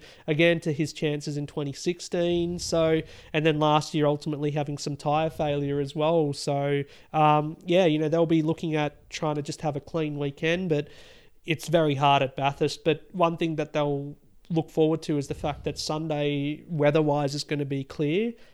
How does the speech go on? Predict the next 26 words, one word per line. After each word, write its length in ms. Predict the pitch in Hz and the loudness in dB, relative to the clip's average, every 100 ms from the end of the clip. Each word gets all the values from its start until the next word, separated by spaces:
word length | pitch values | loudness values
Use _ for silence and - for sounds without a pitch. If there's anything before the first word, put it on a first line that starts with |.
| _ | _
Saturday 540 | - 151 147 147 139 | -2 0 2 2 0
too, 400 | 135 160 151 156 | 0 0 2 2
with, 220 | 147 139 | 0 -4
for 120 | - 143 | -4 -4
the 80 | |
top 280 | 135 156 - | -2 -6 -6
ten 180 | - 143 | -6 -6
shootout, 460 | - 147 151 160 156 | -4 -2 0 0 -2
which 160 | 147 | -6
is 100 | 147 | -4
always 300 | 151 147 139 | 0 0 0
exciting. 640 | 147 - 151 165 196 233 180 | -6 -4 2 2 2 0 0
But 360 | 156 147 147 - - - | 2 2 0 -6 -20 -10
yeah, 300 | 165 170 160 | 4 6 6
you 180 | 131 151 | 4 0
know, 140 | 147 139 | -2 -2
between 360 | 156 202 190 | -4 0 0
the 60 | 160 | -2
championship 540 | - 156 139 139 135 | -4 -4 -4 -12 -10
contenders, 500 | 143 135 147 165 165 | -10 -6 -6 -4 -2
as 120 | 143 | -4
you 100 | 139 | -2
were 60 | 139 | -4
saying 340 | - 143 135 | -4 -4 -4
before, 480 | 135 - 156 156 143 - - - - - | -8 0 2 2 0 -8 -20 -20 -20 0
the 280 | 151 147 | 2 2